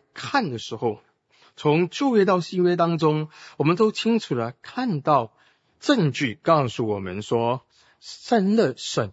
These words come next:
判必然会临到，而基督再来的时候，他会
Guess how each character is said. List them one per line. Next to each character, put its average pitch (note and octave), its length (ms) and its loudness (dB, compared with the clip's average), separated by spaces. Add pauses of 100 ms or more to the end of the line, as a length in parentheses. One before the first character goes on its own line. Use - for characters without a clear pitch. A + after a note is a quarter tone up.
(120)
判 C3 320 -4 (380)
必 F#3 300 2
然 A2 320 -2
会 A#2 300 -2
临 F#2+ 280 -10
到， F#2+ 240 -4 (540)
而 D3+ 220 4
基 D4+ 360 0
督 C#4 260 2
再 A#3 220 0
来 C#3 420 2
的 A3+ 100 2
时 - 180 -2
候， B2+ 280 -2 (560)
他 C#3+ 340 4
会 C3+ 360 0